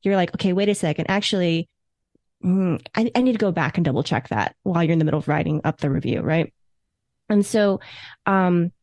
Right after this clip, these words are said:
so you're in the middle of this, you have this experience, and you're like, Well, okay, like, this doesn't line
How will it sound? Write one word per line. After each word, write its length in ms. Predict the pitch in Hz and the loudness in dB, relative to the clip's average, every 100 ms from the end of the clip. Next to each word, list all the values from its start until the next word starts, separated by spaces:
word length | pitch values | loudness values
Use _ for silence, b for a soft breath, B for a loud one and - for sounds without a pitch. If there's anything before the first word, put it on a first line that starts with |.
| _ | _
so 160 | - 254 | -4 0
you're 140 | 262 | 2
in 160 | 285 277 | 2 2
the 60 | 247 | 4
middle 300 | 233 233 214 | 2 2 0
of 80 | |
this, 300 | 175 170 - | 2 0 0
you 60 | 196 | 0
have 160 | 196 226 | 0 0
this 120 | 233 | 0
experience, 640 | 214 - 185 175 170 170 - | -4 -2 0 2 2 0 0
and 120 | 185 | 0
you're 140 | 190 | 2
like, 180 | 190 185 - _ _ | 0 -2 -6 _ _
Well, 240 | - 226 196 | 0 4 4
okay, 240 | 226 233 | 2 0
like, 160 | 220 202 | 0 0
this 240 | 247 294 | -2 -2
doesn't 400 | - 466 440 285 | -2 -2 0 0
line 280 | 175 190 180 | 0 0 -2